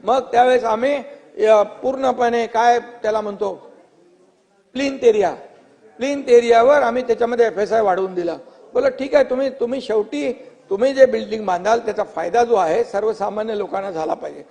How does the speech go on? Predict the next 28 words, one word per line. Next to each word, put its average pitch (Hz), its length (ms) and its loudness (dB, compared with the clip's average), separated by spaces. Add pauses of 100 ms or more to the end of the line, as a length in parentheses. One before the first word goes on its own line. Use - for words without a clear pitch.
(260)
एंड 254 300 6
युजर 247 280 2
जो 240 120 2
कस्टमर 240 460 -2
आहे 247 100 2
त्याला 226 240 2
झाला 185 200 0
पाहिजे," 180 260 -4
ही 226 80 -2
भूमिका 220 360 0
आम्ही 233 200 0
ठेवली 190 300 -2
आहे. 151 120 0 (440)
आणि 233 160 0
त्यामुळे 233 540 6 (380)
मला 226 220 4
वाटतं 247 560 4 (220)
जे 254 140 6
नियम 240 300 -2
बदल 214 280 0
केलेत 220 360 0
आपण, 254 360 -2 (420)
आणखी 208 340 -4
काही 262 220 4
आपल्याला 247 360 2
बदल 233 260 0
करावे 226 460 2
लागतील 208 600 0